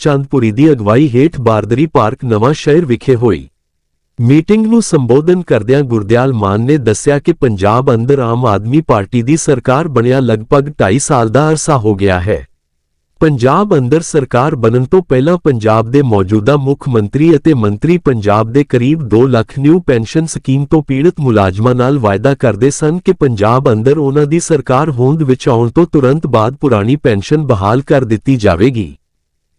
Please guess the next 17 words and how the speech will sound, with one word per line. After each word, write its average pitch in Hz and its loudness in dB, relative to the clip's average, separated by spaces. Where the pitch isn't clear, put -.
ਪੰਜਾਬ 156 0
ਸਰਕਾਰ 151 -2
ਬਣਨ 120 0
ਤੋਂ 165 2
ਬਾਅਦ 110 0
ਲਗਭਗ 120 -2
ਸਵਾ 127 0
ਸਾਲ 127 -2
ਪਹਿਲਾਂ 143 0
ਸਰਕਾਰ 117 -2
ਵੱਲੋਂ 107 2
ਪੁਰਾਣੀ 113 0
ਪੈਨਸ਼ਨ 135 0
ਲਾਗੂ 110 2
ਕਰਨ 123 0
ਦਾ 139 0
ਇੱਕ 135 -4